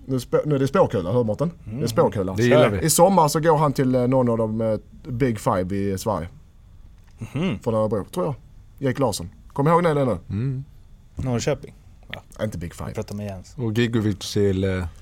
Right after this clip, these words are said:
Speaker 3: Manchester
Speaker 2: Malmö.
Speaker 3: City.
Speaker 1: <laughs> Ja, det, jag kan alltid hoppas, för då får du lite kulor i, eh,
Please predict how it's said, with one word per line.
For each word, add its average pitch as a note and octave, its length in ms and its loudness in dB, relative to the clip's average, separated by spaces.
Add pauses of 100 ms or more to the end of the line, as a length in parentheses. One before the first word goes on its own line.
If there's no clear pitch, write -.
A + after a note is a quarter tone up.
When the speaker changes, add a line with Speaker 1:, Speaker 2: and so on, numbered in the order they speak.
Speaker 3:
Manchester G2+ 260 -2
Speaker 2:
Malmö. G#2 140 -2
Speaker 3:
City. F#2+ 360 -4 (400)
Speaker 1:
<laughs> - 400 -10
Ja, D#3+ 300 6
det, D3+ 200 6
jag C#3 160 4
kan C#3 100 4
alltid C#3+ 180 2
hoppas, G#2+ 280 2
för B2+ 80 2
då C3 60 4
får D3 100 2
du D3+ 60 4
lite D3 180 2
kulor D3 340 4
i, A#2 160 4
eh, A#2+ 220 2